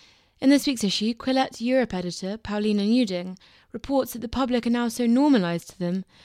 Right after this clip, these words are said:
that they sometimes even fail to make the evening news. So, why is this happening? Paulina joins me down the line from Stockholm,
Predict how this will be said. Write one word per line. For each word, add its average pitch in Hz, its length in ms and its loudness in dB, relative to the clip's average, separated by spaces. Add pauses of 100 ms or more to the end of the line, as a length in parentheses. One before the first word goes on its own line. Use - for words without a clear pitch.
(120)
that - 60 -16
they 226 120 4
sometimes 254 420 4
even 214 180 2
fail 190 220 -2
to 180 140 -6
make 180 180 -4
the 190 80 -8
evening 180 340 -4
news. 185 420 -8 (800)
So, 175 480 -2 (100)
why 226 240 -2
is 240 80 -2
this 233 140 -6
happening? 202 500 -10 (760)
Paulina 254 380 4
joins 233 280 4
me 220 80 2
down 202 180 0
the 202 80 0
line 185 260 -2
from 190 160 -10
Stockholm, 185 540 -10